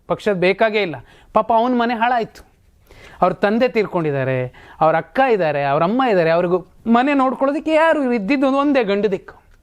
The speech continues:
ಇವ್ರು ಯಾರದ್ದೋ ತಿಕ್ಕಲ್ತನಕ್ಕೆ, ಕಾಂಗ್ರೆಸ್ನವ್ರದ್ದೋ ಬಿ ಜೆ ಪಿ ಅವ್ರದ್ದೋ, ಪಾಪ ಅವನು ಹೋದ ಸತ್ತ. ಆದ್ರೆ ಇಬ್ಬರದ್ದು ತಪ್ಪಿದೆ ಅನ್ನೋದು ಈಗ ಬೆಳಕಿಗೆ ಬರ್ತಿರುವಂತಹ ಸ್ಫೋಟಕ ಸಾಕ್ಷಿಗಳು. ಇಪ್ಪತ್ತೊಂದು ಸೆಕೆಂಡ್ನ ವಿಡಿಯೋ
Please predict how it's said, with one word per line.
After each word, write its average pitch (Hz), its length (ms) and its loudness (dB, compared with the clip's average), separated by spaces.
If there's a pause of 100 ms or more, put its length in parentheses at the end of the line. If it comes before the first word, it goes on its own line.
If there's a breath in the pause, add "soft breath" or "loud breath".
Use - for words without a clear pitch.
(880 soft breath)
ಇವ್ರು 180 280 4
ಯಾರದ್ದೋ 214 580 2
ತಿಕ್ಕಲ್ತನಕ್ಕೆ, 185 1200 -4
ಕಾಂಗ್ರೆಸ್ನವ್ರದ್ದೋ 175 920 0
ಬಿ 196 160 0
ಜೆ 175 140 0
ಪಿ 156 160 -6
ಅವ್ರದ್ದೋ, 139 500 -2 (320 soft breath)
ಪಾಪ 196 200 0
ಅವನು 208 220 0
ಹೋದ 208 140 -2
ಸತ್ತ. 269 400 -4 (1080)
ಆದ್ರೆ 185 280 2
ಇಬ್ಬರದ್ದು 190 520 0
ತಪ್ಪಿದೆ 247 500 0
ಅನ್ನೋದು 233 320 -2
ಈಗ 214 300 -2 (680 loud breath)
ಬೆಳಕಿಗೆ 214 520 0
ಬರ್ತಿರುವಂತಹ 180 800 -2
ಸ್ಫೋಟಕ 170 640 -4
ಸಾಕ್ಷಿಗಳು. 143 800 -4
ಇಪ್ಪತ್ತೊಂದು 170 640 -2
ಸೆಕೆಂಡ್ನ 170 420 -2
ವಿಡಿಯೋ 196 500 2